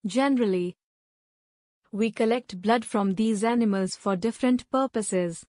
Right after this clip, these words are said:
For any question, comment below. Thank you for watching our video.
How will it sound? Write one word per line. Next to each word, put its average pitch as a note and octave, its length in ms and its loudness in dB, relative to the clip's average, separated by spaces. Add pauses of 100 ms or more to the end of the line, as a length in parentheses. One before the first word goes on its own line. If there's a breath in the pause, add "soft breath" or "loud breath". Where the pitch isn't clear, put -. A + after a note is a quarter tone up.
(100)
For A#3+ 300 0
any B3 260 2
question, B3+ 540 0
comment A3 640 0
below. G3+ 520 0 (720)
Thank B3 300 2
you G#3+ 140 -2
for G3 200 -2
watching A#3+ 520 0
our A#3+ 120 2
video. G3+ 680 0